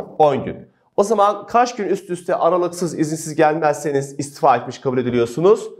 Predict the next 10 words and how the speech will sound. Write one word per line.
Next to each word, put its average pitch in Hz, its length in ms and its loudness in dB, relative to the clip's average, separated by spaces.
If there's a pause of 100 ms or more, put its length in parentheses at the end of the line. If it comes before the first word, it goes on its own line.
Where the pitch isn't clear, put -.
(220)
Toplamda 185 600 2
on 135 380 2
gündür. 95 680 -4 (100)
Devam 185 300 4
edelim. 123 420 -2 (2250)
Kanuna 247 340 2
göre 208 220 2
çekilmek 233 380 -4
isteyen 214 360 0
memur 190 420 0